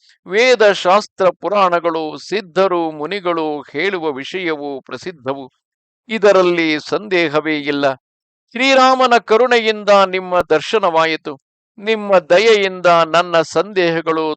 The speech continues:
ತೊಲಗಿ ಹೋದವು. ಪಕ್ಷಿರಾಜ ಗರುಡನ ಸವಿನಯ ಪ್ರೇಮಪೂರ್ಣವಾದ ವಚನಗಳನ್ನು ಕೇಳಿ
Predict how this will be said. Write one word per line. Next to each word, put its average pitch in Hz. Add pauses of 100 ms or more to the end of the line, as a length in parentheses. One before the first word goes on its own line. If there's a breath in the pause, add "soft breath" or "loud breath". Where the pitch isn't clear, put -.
ತೊಲಗಿ 170
ಹೋದವು. 143
ಪಕ್ಷಿರಾಜ - (260)
ಗರುಡನ 190 (100)
ಸವಿನಯ 202 (260)
ಪ್ರೇಮಪೂರ್ಣವಾದ 180
ವಚನಗಳನ್ನು 160
ಕೇಳಿ 151